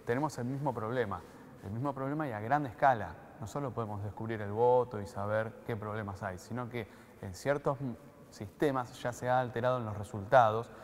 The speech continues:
y se ha alterado en el resultado de la elección. Entonces, esa escala sí empieza a impactar. Eh, lo que siempre se cede es la reglamentación de la ley.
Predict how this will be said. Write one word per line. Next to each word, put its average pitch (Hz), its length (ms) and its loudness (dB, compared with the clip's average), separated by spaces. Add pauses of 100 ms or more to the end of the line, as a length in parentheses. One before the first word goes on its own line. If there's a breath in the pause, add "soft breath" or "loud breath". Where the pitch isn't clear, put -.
(180 loud breath)
y - 40 -10
se 127 100 -4
ha - 20 0
alterado 131 360 0
en 113 80 -4
el 104 60 -6
resultado 127 440 -4
de 113 100 -4
la 113 100 -4
elección. 117 520 -4 (580 loud breath)
Entonces, 104 500 -6 (280)
esa 147 260 -2
escala 113 460 0
sí - 280 -2
empieza 117 300 -4
a 113 40 -4
impactar. 98 640 -4 (2000)
Eh, 117 280 -4
lo 113 200 -2
que 120 140 -10
siempre 208 380 -6
se 120 120 -8
cede 139 600 -2
es 117 140 -6
la 113 140 -4
reglamentación 101 1120 -4
de 95 100 -8
la 90 140 -8
ley. 87 200 -12